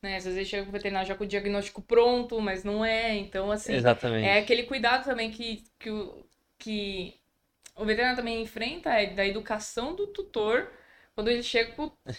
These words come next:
Speaker 1: com o
Speaker 2: <laughs>
Speaker 1: progno-, com o diagnóstico, né? E já com o prognóstico, né? Qual, qual que é o futuro do animal. E, mas, assim, ele pre-, pesquisa muito,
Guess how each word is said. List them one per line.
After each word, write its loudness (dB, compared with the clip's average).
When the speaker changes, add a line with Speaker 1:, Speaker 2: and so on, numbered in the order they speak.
Speaker 1:
com -8
o -4
Speaker 2:
<laughs> -10
Speaker 1:
progno-, 4
com -2
o 0
diagnóstico, 2
né? 6
E -4
já 6
com -2
o -12
prognóstico, 0
né? -4
Qual, 0
qual -4
que -2
é 2
o -6
futuro -6
do -4
animal. -2
E, 0
mas, 4
assim, -4
ele 0
pre-, 0
pesquisa -2
muito, -2